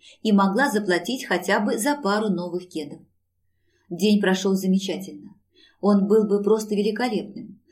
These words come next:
если бы к ужину не пришлось возвращаться в дом Кларков,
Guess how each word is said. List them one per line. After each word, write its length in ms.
если 320
бы 180
к 60
ужину 420
не 140
пришлось 480
возвращаться 720
в 60
дом 220
Кларков, 420